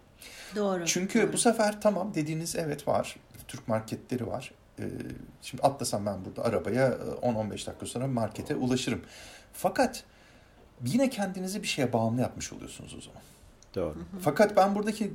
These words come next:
Speaker 2: yerel marketlerden alışveriş yaptığım zaman Londra'da değil, Manchester'da yaşayayım,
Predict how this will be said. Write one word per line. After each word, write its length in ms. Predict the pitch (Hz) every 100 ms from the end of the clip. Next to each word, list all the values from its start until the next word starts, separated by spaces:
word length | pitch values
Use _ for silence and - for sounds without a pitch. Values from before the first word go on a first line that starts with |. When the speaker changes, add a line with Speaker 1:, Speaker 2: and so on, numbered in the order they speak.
| 135
Speaker 2:
yerel 360 | 123 139 214 190
marketlerden 560 | 151 - 143 - 147
alışveriş 500 | 139 143 - 156 -
yaptığım 380 | 160 - 220 180
zaman 340 | 120 127 175 160
Londra'da 560 | 165 151 120 101 92
değil, 120 | 156
Manchester'da 680 | 156 147 135 - - - -
yaşayayım, 480 | 92 - 113 127